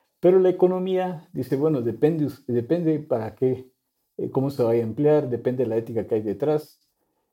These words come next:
Entonces, ¿cómo vemos esa relación entre ética y economía, moral y mercados? ¿Cómo la veía Adam Smith? ¿Es posible hacer una economía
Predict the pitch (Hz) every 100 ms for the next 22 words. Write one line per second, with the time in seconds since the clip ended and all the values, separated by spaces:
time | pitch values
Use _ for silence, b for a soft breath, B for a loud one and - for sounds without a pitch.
0 | - 143 131 151 147 143 - - _ 165
1 | 175 170 180 170 180 170 156 127 110 107
2 | - 135 143 151 - 120 117 113 117 110
3 | 101 - 120 131 139 135 135 139 113 110
4 | 104 104 120 123 120 104 104 117 120 107
5 | 104 113 117 113 - 127 127 120 104 110
6 | 113 113 110 98 - 104 - 151 - 156
7 | - 156 147 120 131 135 139 135 131 107
8 | 110 135 135 123